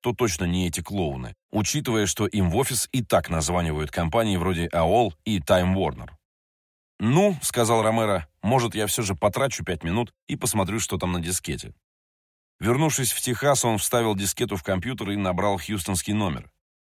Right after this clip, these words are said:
Его модем затрещал, после чего на экране высветилось сообщение от Ки. «Ну-ка, давай сыграем».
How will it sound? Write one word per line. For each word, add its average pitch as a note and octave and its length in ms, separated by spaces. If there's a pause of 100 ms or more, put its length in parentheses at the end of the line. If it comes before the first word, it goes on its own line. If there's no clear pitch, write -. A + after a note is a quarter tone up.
Его A2+ 240
модем A2 340
затрещал, F#2+ 680 (200)
после B2 240
чего C#3 240
на A2 140
экране G#2+ 300
высветилось G2+ 500
сообщение G2 500
от F#2 100
Ки. D#2+ 240 (520)
«Ну-ка, A#2+ 500
давай A#2 340
сыграем». F2+ 540